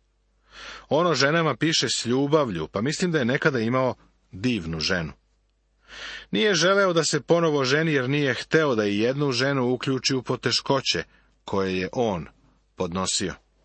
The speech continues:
Zanimljivo je da je Bog zatvorio Pavlova usta i ućutkao ga. On nam jednostavno ne otkriva ovakve stvari.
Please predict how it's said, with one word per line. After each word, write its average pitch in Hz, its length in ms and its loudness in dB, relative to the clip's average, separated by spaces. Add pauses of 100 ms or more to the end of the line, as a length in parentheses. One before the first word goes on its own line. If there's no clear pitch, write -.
(1600)
Zanimljivo 127 600 0
je 120 60 0
da 110 80 2
je 107 80 -2
Bog 123 300 0
zatvorio 120 520 0
Pavlova 101 560 0
usta 123 440 -2 (640)
i 107 160 -4
ućutkao 90 600 -6
ga. 76 80 -16 (800)
On 147 160 0
nam 135 120 0
jednostavno 160 640 0
ne 139 140 -2
otkriva 120 560 -2
ovakve 87 460 -4
stvari. 92 480 -4